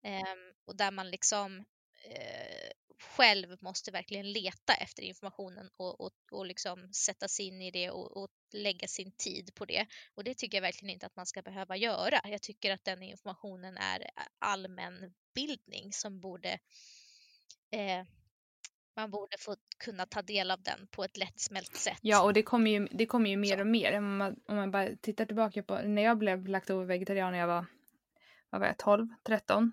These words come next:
Speaker 2: Det är ju nästan tjugo år sedan nu. Ehm, då,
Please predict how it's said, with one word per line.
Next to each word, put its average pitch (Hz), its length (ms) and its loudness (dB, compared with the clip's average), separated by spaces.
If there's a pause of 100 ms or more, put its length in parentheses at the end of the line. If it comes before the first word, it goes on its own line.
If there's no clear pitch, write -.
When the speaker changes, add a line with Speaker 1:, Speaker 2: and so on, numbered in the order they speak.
Speaker 2:
Det 220 160 0
är 208 120 4
ju 185 280 2 (100)
nästan 208 340 -2
tjugo 208 280 2
år 196 100 4
sedan 190 160 0
nu. 190 120 0 (520)
Ehm, 175 480 2 (120)
då, 202 380 2